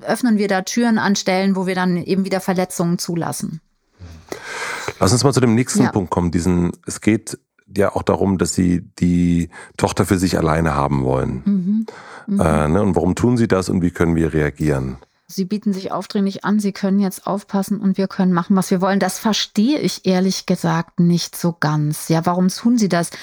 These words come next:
Speaker 1: Äh, wieso tun sie so? <laughs> Fällt mir dazu ein. Das verstehe ich tatsächlich auch nicht so ganz, weil, ähm,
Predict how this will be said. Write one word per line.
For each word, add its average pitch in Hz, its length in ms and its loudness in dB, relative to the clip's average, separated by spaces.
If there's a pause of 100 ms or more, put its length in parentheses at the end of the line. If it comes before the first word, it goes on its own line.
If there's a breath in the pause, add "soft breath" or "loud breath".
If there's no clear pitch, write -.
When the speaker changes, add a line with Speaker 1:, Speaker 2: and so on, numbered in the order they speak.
(420 loud breath)
Speaker 1:
Äh, 185 140 2
wieso 214 240 2
tun 302 320 0
sie 240 140 2
so? 233 320 2
<laughs> - 120 -6
Fällt - 340 0
mir 196 80 4 (120)
dazu - 320 -2
ein. 196 340 2 (1040 loud breath)
Das 196 180 0
verstehe 233 480 -2
ich 302 80 -2
tatsächlich 226 500 -2
auch 285 160 -2
nicht 302 180 0
so 208 120 0
ganz, 190 320 2
weil, 190 280 0
ähm, 190 840 0